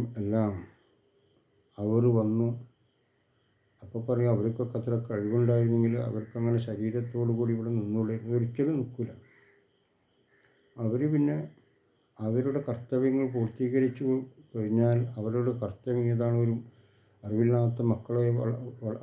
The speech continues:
അവരുടെ നല്ല വളർച്ചയ്ക്കായി കൊണ്ട്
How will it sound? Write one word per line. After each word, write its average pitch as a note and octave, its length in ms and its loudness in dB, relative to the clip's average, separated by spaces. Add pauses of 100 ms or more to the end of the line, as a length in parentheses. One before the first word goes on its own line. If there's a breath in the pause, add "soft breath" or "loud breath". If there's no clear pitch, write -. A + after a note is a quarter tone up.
അവരുടെ A2+ 380 0
നല്ല A2 200 2 (100)
വളർച്ചയ്ക്കായി A#2 720 0 (420)
കൊണ്ട് A#2 260 0